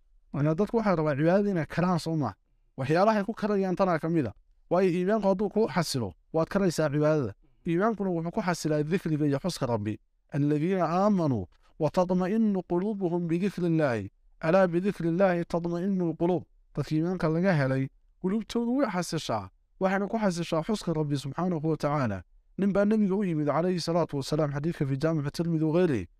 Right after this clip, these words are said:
Wuxuu ku yidhi, "Rasuulka Ilaahayow, إن شرائع الإسلام قد كثرت علي، فأخبرني بشيء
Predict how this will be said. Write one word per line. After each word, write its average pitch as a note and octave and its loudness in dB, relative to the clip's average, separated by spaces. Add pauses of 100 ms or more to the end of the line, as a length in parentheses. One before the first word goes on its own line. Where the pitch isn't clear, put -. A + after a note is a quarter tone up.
(220)
Wuxuu E3 0
ku - -4
yidhi, G3+ 0
"Rasuulka F#3 -2
Ilaahayow, F#3+ 2 (460)
إن F3+ 2
شرائع D#3 0
الإسلام E3+ -2
قد C#3+ -2 (100)
كثرت F3 -2
علي، C3 0 (380)
فأخبرني D3+ -2
بشيء D3 -2